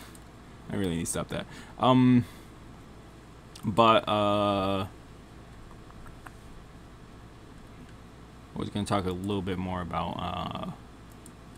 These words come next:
okay, wait. First episode that we did, sixty-eight, no, wait,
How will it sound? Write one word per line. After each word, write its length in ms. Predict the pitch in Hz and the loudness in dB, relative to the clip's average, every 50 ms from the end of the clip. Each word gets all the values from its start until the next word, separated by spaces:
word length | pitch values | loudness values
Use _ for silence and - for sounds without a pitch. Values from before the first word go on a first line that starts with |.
| - - - - - - - - - - - - - - - - - - - - - - - - - - - - - - - - - - - - - - - - - - - - - - - 233 - - - - - - - - - - - - - - - - - - - | -18 -16 -16 -16 -16 -18 -18 -18 -18 -18 -18 -18 -18 -20 -18 -20 -20 -20 -18 -18 -18 -18 -18 -18 -18 -18 -18 -18 -16 -16 -16 -16 -16 -16 -18 -18 -18 -18 -20 -20 -20 -18 -18 -16 -14 -12 -12 -12 -14 -14 -16 -16 -16 -12 -8 -6 -6 -6 -6 -8 -8 -8 -10 -12 -6 2 6
okay, 220 | 190 165 131 110 | 6 8 8 6
wait. 220 | 117 143 - - - - - - - - - - - - - - - - - - - - - | 4 2 2 0 0 -6 -12 -14 -14 -16 -16 -16 -18 -18 -18 -18 -18 -18 -18 -18 -18 -4 8
First 280 | - 233 202 196 - 170 | 12 12 12 12 12 10
episode 400 | 151 147 - - 143 139 143 139 - - - - - - - - - - | 8 8 8 8 6 6 6 2 -2 -10 -18 -18 -18 -18 -18 -14 -8 -4
that 80 | 107 | 0
we 80 | 104 104 | 0 2
did, 220 | 104 101 98 92 | 2 2 0 0
sixty-eight, 840 | - - 123 107 - - - 113 110 101 - - 113 110 107 104 90 - - - - - - - - - - - - - - - - - - - | -2 -2 0 0 2 2 0 0 -2 -6 -4 -2 0 0 0 0 -2 -4 -8 -14 -14 -14 -14 -20 -20 -20 -20 -20 -20 -20 -20 -20 -20 -18 -12 -6
no, 160 | 107 107 95 | -4 -4 -4
wait, 140 | 95 - | -4 -6